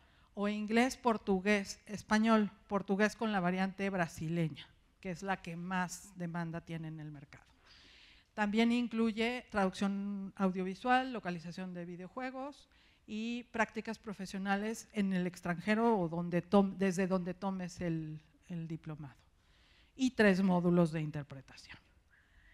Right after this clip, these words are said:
Entonces, para concluir rapidísimamente, en México prácticamente no hay tradición de investigación en traductología y en terminología. Si alguien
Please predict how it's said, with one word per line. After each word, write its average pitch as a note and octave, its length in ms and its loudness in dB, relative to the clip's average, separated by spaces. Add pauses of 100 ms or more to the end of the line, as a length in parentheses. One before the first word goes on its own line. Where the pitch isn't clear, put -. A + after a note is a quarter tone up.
(520)
Entonces, A#3+ 760 4 (100)
para G#3 200 8
concluir A3 440 6
rapidísimamente, G3+ 960 0 (420)
en A#3+ 280 2
México C#4+ 680 -2 (1600)
prácticamente A3+ 920 4
no G#3 280 2
hay G3 220 2
tradición G#3 920 -2
de G#3 120 -2
investigación G3 840 -4
en F#3+ 100 -2
traductología F3+ 840 2
y F3+ 120 4
en F3 120 0
terminología. D#3 960 -6
Si G3 720 -2
alguien G#3+ 600 4